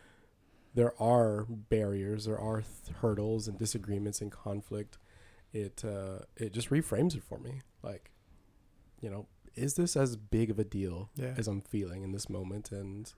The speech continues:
Speaker 1: um, I think that's a good reminder.
Speaker 2: I think one of the other things, just kind of real practical stuff in terms of, like, being a better listener and getting to where we're quicker to listen. I think really it is thinking about all the things that we need to slow down in order to do that.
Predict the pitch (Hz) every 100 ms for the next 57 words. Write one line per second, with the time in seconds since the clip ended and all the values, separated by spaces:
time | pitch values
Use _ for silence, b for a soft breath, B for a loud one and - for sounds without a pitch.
0 | - 113 110 101 117 - - 113 110 107
1 | 123 - 101 98 - _ - - _ -
2 | - _ - 120 107 110 113 123 - -
3 | - _ b b b b b _ _ -
4 | 151 160 135 135 135 127 127 - 127 127
5 | 123 120 131 120 123 - 123 120 - 120
6 | - 120 117 120 120 120 120 120 123 -
7 | _ - - - - - - - 131 127
8 | 120 120 117 113 113 - 113 113 117 120
9 | 117 113 113 - - 120 117 117 - -
10 | 120 117 - 113 110 - 123 123 b b
11 | b b - 120 117 113 117 113 113 113
12 | 117 113 - 117 113 113 113 113 117 117
13 | 110 123 - 113 113 110 110 110 110 107
14 | 107 107 107 104 101 104